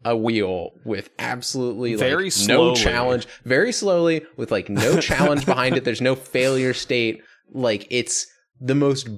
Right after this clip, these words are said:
Speaker 1: boring gameplay thing. And it's just, like, it runs straight into ludonarrative dissonance, which is, like, you, the gameplay that you're engaging with is not reflecting the narrative that's unfolding,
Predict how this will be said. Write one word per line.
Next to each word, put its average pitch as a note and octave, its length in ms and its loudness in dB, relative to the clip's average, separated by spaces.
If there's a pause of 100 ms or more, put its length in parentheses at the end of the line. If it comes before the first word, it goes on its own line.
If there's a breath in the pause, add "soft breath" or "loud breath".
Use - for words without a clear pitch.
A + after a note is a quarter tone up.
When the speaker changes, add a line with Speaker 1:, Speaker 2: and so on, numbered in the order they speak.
(120)
Speaker 1:
boring D3 880 -2
gameplay G2+ 960 -4
thing. F2+ 560 -4 (320)
And B2+ 160 0
it's A2+ 100 -4
just, - 180 -2
like, A#2+ 320 -2
it B2+ 240 -6 (160)
runs B2+ 540 -2
straight C3 480 -2
into A#2 280 -4
ludonarrative G2+ 840 0
dissonance, - 600 -8
which G2 160 -6
is, F2+ 160 -8
like, F2+ 320 -4 (240)
you, A#2+ 380 -4
the A#2+ 160 -4
gameplay A#2 1040 -2
that A#2+ 180 -6
you're G#2+ 160 -2
engaging G#2+ 400 -4
with F#2+ 160 -6
is G2 120 -6
not G#2 260 -4
reflecting G2 1000 -8
the G#2+ 60 -4
narrative F#2 500 -4
that's F2+ 200 -8
unfolding, E2+ 840 -12